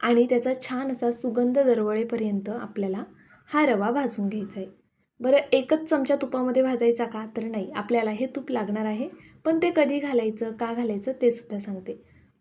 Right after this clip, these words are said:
तर पहा, अशा पद्धतीने अगदी हलक्या हाताने हा रवा छान असा सतत हलवत भाजून घ्यायचा आहे. इथे जवळपास दहा ते पंधरा मिनटं झालेली आहेत आणि पहा, रव्याचा रंगसुद्धा बदलला गेलाय, किती छान रंग आलाय ना. आता आपण यामध्ये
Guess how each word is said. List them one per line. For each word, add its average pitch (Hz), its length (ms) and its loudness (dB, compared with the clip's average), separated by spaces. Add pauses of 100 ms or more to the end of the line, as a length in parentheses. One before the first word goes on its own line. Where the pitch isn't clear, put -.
(200)
तर 240 100 -2
पहा, 226 260 0
अशा 214 180 -2
पद्धतीने 233 600 4 (320)
अगदी 247 320 4
हलक्या 269 360 2
हाताने 233 420 0 (200)
हा 262 140 2
रवा 220 260 2 (100)
छान 247 280 0
असा 220 280 -6 (360)
सतत 311 420 2
हलवत 247 340 2 (100)
भाजून 220 360 -2
घ्यायचा 196 320 -4
आहे. - 100 -14 (600)
इथे 254 220 4
जवळपास 220 540 4
दहा 233 280 0
ते 277 60 2
पंधरा 247 320 2
मिनटं 262 280 0
झालेली 254 360 -2
आहेत 226 120 2
आणि 214 140 -4
पहा, 240 260 -4 (580)
रव्याचा 240 380 6
रंगसुद्धा 233 600 2
बदलला 214 440 2
गेलाय, 208 300 0 (440)
किती 285 180 2
छान 269 360 -2
रंग 247 220 2
आलाय 226 300 2
ना. 254 80 -4 (520)
आता 233 200 4
आपण 233 300 2
यामध्ये 233 600 2